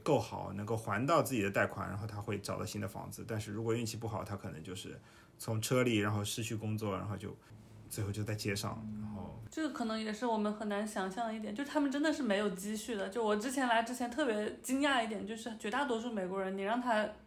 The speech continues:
Speaker 2: 在第，某一天突然拿出两千块钱现金，他是拿不出来的，因为他没有。他钱要么就在股市里，要么就，就是没有，就是花，就花，就花信用卡，就他的消费等于他未来可以支出的钱，他就觉得，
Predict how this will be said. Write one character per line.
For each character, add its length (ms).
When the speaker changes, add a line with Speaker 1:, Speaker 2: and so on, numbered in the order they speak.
Speaker 2:
在 320
第， 280
某 260
一 60
天 340
突 160
然 220
拿 180
出 240
两 160
千 160
块 100
钱 140
现 240
金， 100
他 80
是 140
拿 140
不 80
出 140
来 200
的， 160
因 100
为 60
他 80
没 220
有。 280
他 60
钱 200
要 100
么 80
就 80
在 80
股 240
市 260
里， 80
要 100
么 140
就， 100
就 120
是 160
没 260
有， 180
就 120
是 60
花， 300
就 180
花， 160
就 100
花 120
信 120
用 80
卡， 120
就 120
他 140
的 100
消 280
费 280
等 180
于 240
他 320
未 140
来 180
可 160
以 80
支 100
出 160
的 80
钱， 240
他 80
就 120
觉 120
得， 140